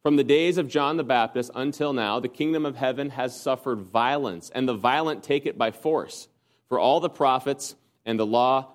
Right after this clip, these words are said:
prophesied until John. And if you are willing to accept it, he is Elijah who is to come. He who has ears to hear,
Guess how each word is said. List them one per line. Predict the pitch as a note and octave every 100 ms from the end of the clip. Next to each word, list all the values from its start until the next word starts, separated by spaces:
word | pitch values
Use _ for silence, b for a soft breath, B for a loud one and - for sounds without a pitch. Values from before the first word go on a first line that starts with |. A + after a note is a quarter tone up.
| _
prophesied | - C#3 D3+ C3 - A#2+ A#2 -
until | C#3+ F3+ E3 D#3 E3
John. | B2+ D#3 A#2 D#2+ - _ _ _ _ _ _ -
And | A2 -
if | D3 G3+ -
you | D#3+ F3
are | D#3+
willing | C#3 C#3 E3+ E3+ D#3
to | D3
accept | C3+ - D#3 C#3+ -
it, | E2 - _ _ _ _ -
he | C#3+ D3+
is | D3+
Elijah | B2 A#2+ A2 F#2 F2
who | G2+
is | G2
to | F#2+
come. | - F#2+ _ _ _ _ _ _ _
He | D3 F3
who | E3 C#3+
has | C3+ A#2 A#2 -
ears | B2+ D3 D3 -
to | A#2+
hear, | - C#3+ A#2+ F2 E2+